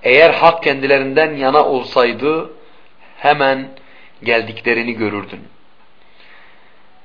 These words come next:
Müminlerin sözü, sözü odur ki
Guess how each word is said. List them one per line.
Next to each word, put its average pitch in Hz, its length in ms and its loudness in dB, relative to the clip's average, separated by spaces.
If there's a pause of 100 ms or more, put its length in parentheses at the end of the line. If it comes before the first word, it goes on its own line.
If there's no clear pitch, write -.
(520)
Müminlerin 147 540 -2
sözü, 135 360 -4
sözü 139 320 -4
odur 151 420 0
ki 135 340 -4